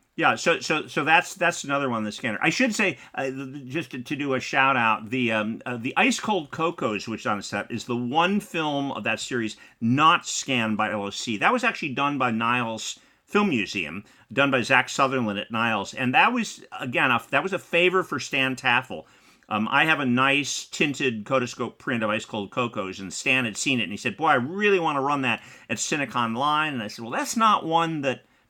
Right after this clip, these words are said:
L O C has scanned." And they were look,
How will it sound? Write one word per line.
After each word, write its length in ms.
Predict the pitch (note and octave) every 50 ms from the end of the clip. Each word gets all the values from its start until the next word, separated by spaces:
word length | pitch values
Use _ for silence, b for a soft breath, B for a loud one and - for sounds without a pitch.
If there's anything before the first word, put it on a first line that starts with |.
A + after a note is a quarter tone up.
| _ _ _
L 160 | - D3 D3
O 60 | D3+ C#3
C 220 | - - D3 D#3
has 160 | B2+ B2 A2
scanned." 640 | - - - - E3 E3+ C3+ F#2 D#2+ D#2+ F2 - - b b b b b b b b b b b -
And 400 | C#3 C3 B2+ B2+ B2+ B2+ B2 A#2+
they 120 | C#3+ C#3+
were 220 | C#3+ C#3 C3 A#2+ A#2+ -
look, 320 | - G2 B2 D#3 E3 F3